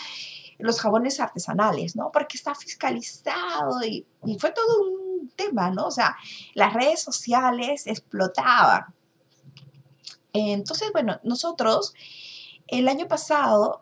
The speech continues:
comenzamos a hacer una asociación, la Asociación de Aromaterapeutas, Perfumistas, Jaboneros y Cosméticos Naturales, ¿ok?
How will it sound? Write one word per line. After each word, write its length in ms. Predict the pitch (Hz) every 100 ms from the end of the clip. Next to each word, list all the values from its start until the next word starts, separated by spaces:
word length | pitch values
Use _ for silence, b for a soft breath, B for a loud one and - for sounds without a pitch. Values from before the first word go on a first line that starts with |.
| -
comenzamos 840 | - 226 226 - 262 240 226 269 -
a 80 | -
hacer 440 | 220 233 214 226 -
una 380 | 214 208 220 220 -
asociación, 640 | 208 - 214 180 175 - - _ _ _ _ _ -
la 140 | 220
Asociación 840 | 202 208 202 196 - 240 262 320 277
de 100 | 240
Aromaterapeutas, 1080 | 208 190 175 175 180 - 214 214 208 214 -
Perfumistas, 920 | 180 - 175 175 233 262 254 - -
Jaboneros 800 | - 196 156 156 240 254 240 247
y 80 | 254
Cosméticos 1300 | - 160 - - 160 208 214 - - 151 131 - -
Naturales, 720 | 196 196 185 - - - -
¿ok? 140 | -